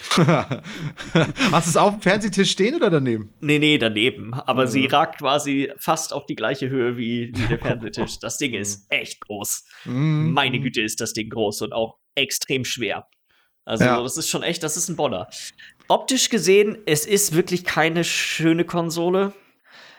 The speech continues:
Speaker 2: Ich bin ein bisschen zufriedener damit, dass diese weißen Platten links und rechts matt sind. Und ich hat, weiß nicht warum, aber auf vielen Bildern sahen die aus, als wären die so leicht glossy. Nicht so, nicht so richtig Klavierlack, aber so ein,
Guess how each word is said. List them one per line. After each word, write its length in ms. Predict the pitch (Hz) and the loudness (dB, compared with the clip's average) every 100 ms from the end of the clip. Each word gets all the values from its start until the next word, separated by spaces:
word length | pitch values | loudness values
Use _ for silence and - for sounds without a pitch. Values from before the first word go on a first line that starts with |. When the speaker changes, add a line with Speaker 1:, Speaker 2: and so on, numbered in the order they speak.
| - _ | -20 _
Speaker 2:
Ich 200 | 151 - | -2 4
bin 140 | 180 190 | 2 2
ein 80 | 185 | 2
bisschen 580 | 180 - 202 196 185 185 | 2 2 2 2 2 -4
zufriedener 840 | - 165 - 139 175 208 202 196 | -4 -4 -8 -10 -8 -6 -2 -2
damit, 680 | 180 170 170 180 180 - - | 0 -2 0 -2 -2 -4 0
dass 200 | 147 - | 0 -2
diese 340 | 143 131 135 | -6 -2 0
weißen 360 | 107 139 156 160 | 2 0 -2 -4
Platten 280 | - 151 147 | -6 -6 -6
links 260 | 131 151 | -8 -8
und 160 | 139 - | -10 -6
rechts 400 | 120 139 - - | -8 -6 -10 -10
matt 400 | 113 110 123 - | -8 -4 -4 -4
sind. 460 | - 175 196 208 - | -4 -4 -4 -10 -10
Und 140 | 135 - | -10 -8
ich 200 | 147 - | -10 -4
hat, 240 | 160 - | -4 0
weiß 180 | 156 165 | 0 0
nicht 140 | 185 | 0
warum, 240 | 143 123 165 | 0 0 -2
aber 140 | 139 | -2
auf 80 | 120 | -4
vielen 340 | - 165 156 | -2 -2 -2
Bildern 380 | 117 131 165 175 | 0 0 2 -2
sahen 220 | 156 151 | 0 0
die 120 | 139 107 | 0 0
aus, 240 | 117 151 | 0 -2
als 180 | 127 - | -4 -2
wären 160 | 131 135 | -4 -4
die 100 | 120 | -2
so 140 | 117 | 0
leicht 720 | 110 107 139 - - - - | 0 0 0 -2 -6 -8 -8
glossy. 500 | 156 160 180 202 196 | -4 -2 -2 -4 -4
Nicht 200 | 151 - | -6 -6
so, 80 | 156 | -4
nicht 200 | 151 165 | -2 -2
so 80 | 156 | -2
richtig 320 | 165 - 214 | 0 -2 -4
Klavierlack, 680 | - 202 190 226 226 226 160 | -2 -2 0 0 0 -4 -6
aber 160 | 143 | -6
so 160 | 139 143 | -4 -4
ein, 220 | 139 131 | -4 -8